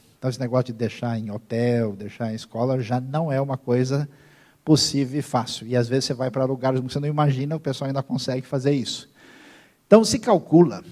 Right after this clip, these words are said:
que, na última década, nós tivemos quase, isso foi publicado pela Fox News, tá? Não é números evangelásticos, né?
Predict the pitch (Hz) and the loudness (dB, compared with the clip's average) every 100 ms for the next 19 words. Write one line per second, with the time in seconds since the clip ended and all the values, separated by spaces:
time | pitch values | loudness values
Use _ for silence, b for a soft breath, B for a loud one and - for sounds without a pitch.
0 | B B B B 175 180 170 226 254 180 | B B B B 0 2 2 2 0 2
1 | 127 113 139 - 95 - B B B - | 2 4 0 -2 -12 -16 B B B -2
2 | 151 - 147 170 165 - - 165 175 175 | -2 0 -2 -2 -4 -10 0 4 4 2
3 | 104 98 - b b b b 135 123 131 | -6 -12 -20 b b b b -10 -8 -4
4 | - 151 131 139 143 131 143 139 143 139 | 4 4 4 -4 -4 0 0 2 0 0
5 | 156 165 165 135 135 113 - - _ 120 | 0 0 -2 -6 -4 -4 -10 -20 _ -4
6 | 127 123 117 131 117 101 113 120 123 127 | 0 0 0 0 -4 -6 -12 -4 0 0
7 | 120 117 113 127 120 131 113 113 - - | 0 -2 2 2 2 0 0 -4 -6 -14
8 | - 95 110 139 | -14 -10 -4 -4